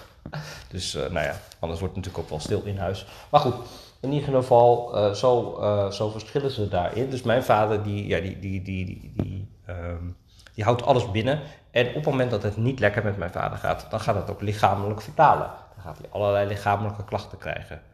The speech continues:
Eh, mijn moeder, die wordt eerder stressig ervan. Die kan ik hier daaraan merken. En, nou ja, zo, zo gingen hun daar dan, eh, mee om. Eh, wat natuurlijk ook kan, is dat als je je boosheid binnenlaat, dat in één keer, poch,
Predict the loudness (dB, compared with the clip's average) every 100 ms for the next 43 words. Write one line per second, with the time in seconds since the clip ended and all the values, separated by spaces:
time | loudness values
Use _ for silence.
0 | _ _ -20 -20 -20 _ -6 -4 0 2
1 | 4 4 2 0 0 -2 -2 -4 -4 -8
2 | -12 -18 -14 -10 -10 -8 -8 -6 -6 -6
3 | -6 -2 -2 -2 -2 -4 -6 -4 -2 -2
4 | -6 -6 2 4 4 0 2 2 2 -4
5 | -16 -20 -14 -4 -2 -2 -2 0 0 0
6 | 2 2 2 0 -2 -6 -8 -8 -8 -6
7 | -2 4 6 4 0 -12 -20 _ _ _
8 | _ _ _ _ _ -14 -8 -4 -2 -2
9 | -2 -2 -4 -4 2 8 8 6 2 2
10 | -2 -6 -6 -6 -12 -16 -10 -4 -4 -4
11 | -6 -6 -4 -2 0 0 4 4 6 0
12 | -2 0 0 4 4 4 0 -2 -2 -2
13 | -4 -8 -6 -4 -2 -6 -12